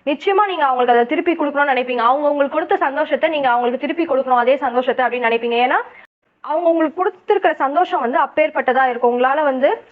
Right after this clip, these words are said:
அதை என்ன சொல்றது, நீங்க எதுவுமே பண்ணிருக்க மாட்டீங்க அவங்களுக்கு, ஆனாலும் அவங்க உங்களை வந்து அ-,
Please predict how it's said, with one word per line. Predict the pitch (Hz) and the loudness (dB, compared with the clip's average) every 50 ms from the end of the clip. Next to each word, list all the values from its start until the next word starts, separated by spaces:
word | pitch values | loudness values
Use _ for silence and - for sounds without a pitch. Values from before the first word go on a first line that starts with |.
| _ - _ | _ -16 _
அதை | - - 240 247 254 254 | -2 -2 0 2 2 2
என்ன | 262 294 330 | 2 0 -2
சொல்றது, | 330 320 240 254 247 | -4 -2 0 0 2
நீங்க | 254 269 269 | 2 2 4
எதுவுமே | 262 254 254 339 330 370 | 2 2 2 0 0 0
பண்ணிருக்க | 392 359 339 294 311 330 320 | 0 0 0 -2 -2 -2 0
மாட்டீங்க | 320 285 269 240 247 247 240 | 0 0 0 0 0 0 0
அவங்களுக்கு, | 226 233 233 226 247 320 | 2 2 2 2 2 2
ஆனாலும் | 285 262 262 269 277 302 320 | 2 2 2 2 2 2 2
அவங்க | 302 277 262 247 | 2 2 4 2
உங்களை | 240 233 226 233 226 | 2 4 2 2 2
வந்து | 226 226 294 | 2 2 0
அ-, | 302 262 247 | 0 0 -2